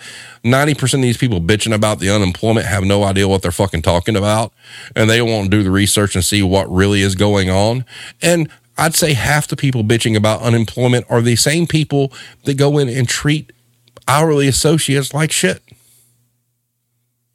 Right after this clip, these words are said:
Sorry. I got no sympathy for it. I have sympathy for my friends in management because you're working doubly hard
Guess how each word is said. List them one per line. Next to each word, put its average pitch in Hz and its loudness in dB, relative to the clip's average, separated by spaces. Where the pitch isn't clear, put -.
Sorry. 196 0
I 285 2
got 233 0
no 196 4
sympathy 156 0
for 85 -2
it. - -14
I 190 2
have 233 2
sympathy 202 0
for 180 0
my 170 4
friends 185 2
in 120 2
management 165 0
because 123 0
you're 196 4
working 156 2
doubly 185 2
hard 127 0